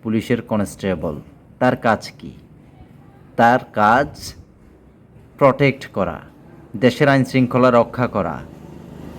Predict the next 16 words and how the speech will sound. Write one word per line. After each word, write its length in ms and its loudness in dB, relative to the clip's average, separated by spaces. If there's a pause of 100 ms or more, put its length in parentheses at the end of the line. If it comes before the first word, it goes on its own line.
(240)
কেউ 140 6
যদি 220 4
আইন 160 4
শৃঙ্খলায় 640 2 (180)
ব্যাঘাত 400 4
ঘটাতে 380 0
চায়, 340 2
সেখানে 680 0 (320)
সেটা 220 0
রক্ষা 360 2
করা। 300 -4 (460)
এখন 500 0 (520)
তাকে 260 2
যদি 240 2
বলা 320 6
হয় 320 -2